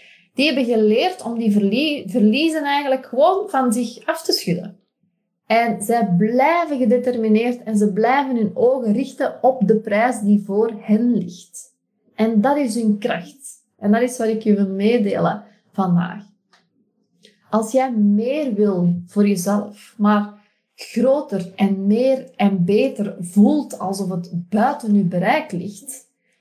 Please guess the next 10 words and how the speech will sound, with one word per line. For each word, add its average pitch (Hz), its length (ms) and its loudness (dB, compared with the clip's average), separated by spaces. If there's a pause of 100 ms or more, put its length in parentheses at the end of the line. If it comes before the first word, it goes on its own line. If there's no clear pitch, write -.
(160)
weet 233 400 0
dan 208 420 0
dat 202 180 -2
dat 202 140 2
niet 208 120 4
zo 214 100 -2
is. - 380 -4 (1120)
Het 208 180 -2
is 254 160 2
er - 240 -2